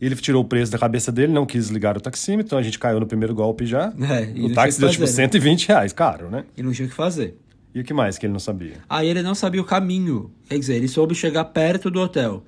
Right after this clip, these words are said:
Speaker 2: Mas ele não tinha um celular com Waze, com Google Maps, nada. Era tudo na
Speaker 1: Gente,
Speaker 2: cabeça
Speaker 1: como
Speaker 2: dele.
Speaker 1: que um ser humano não tem celular em dois mil e vinte e três? Como é que ele avisa a mulher dele que ele vai chegar tarde pro jantar?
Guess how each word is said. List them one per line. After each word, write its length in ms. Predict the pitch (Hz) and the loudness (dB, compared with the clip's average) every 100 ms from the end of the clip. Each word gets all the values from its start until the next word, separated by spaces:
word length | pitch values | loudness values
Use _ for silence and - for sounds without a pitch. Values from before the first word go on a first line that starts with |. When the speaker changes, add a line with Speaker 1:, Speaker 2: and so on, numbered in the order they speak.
| _ - - | _ -20 -12
Speaker 2:
Mas 160 | 147 147 | -6 -2
ele 100 | 160 | 0
não 140 | 160 196 | 0 0
tinha 160 | 202 | -2
um 20 | |
celular 440 | 170 175 160 135 127 | -2 -2 0 0 -2
com 160 | 139 | -4
Waze, 380 | 127 131 139 127 127 | 0 2 2 0 -2
com 100 | 127 | -4
Google 220 | 120 123 | -2 -2
Maps, 360 | 120 127 151 | -2 -4 -6
nada. 320 | 143 117 101 107 | -4 -4 -4 -4
Era 100 | 113 | -2
tudo 120 | 147 | 2
na 60 | 185 | 2
Speaker 1:
Gente, 120 | 156 | 4
Speaker 2:
cabeça 220 | 143 156 | 4 6
Speaker 1:
como 180 | 208 247 | 8 6
Speaker 2:
dele. 100 | 226 | 6
Speaker 1:
que 60 | 220 | 4
um 40 | |
ser 240 | - 185 | 4 2
humano 380 | 175 143 156 160 | 4 4 4 4
não 220 | 151 196 | 4 4
tem 260 | 214 185 202 | 4 2 2
celular 500 | 196 185 170 143 165 | 2 0 4 6 6
em 80 | 165 | 4
dois 200 | 151 135 | 0 0
mil 100 | 151 | -2
e 20 | |
vinte 180 | 139 104 | -4 -6
e 40 | |
três? 240 | 110 120 123 | -6 -6 -4
Como 160 | 160 | -2
é 60 | 185 | 0
que 60 | |
ele 60 | 202 | 2
avisa 300 | 180 151 165 | 2 0 0
a 20 | |
mulher 240 | 160 147 135 | 2 2 2
dele 140 | 139 | 0
que 80 | 135 | -2
ele 60 | |
vai 80 | 143 | -6
chegar 180 | 131 135 | -4 -4
tarde 240 | 123 127 | -2 -4
pro 80 | 110 | -4
jantar? 420 | 120 107 117 131 | -6 -4 -4 -6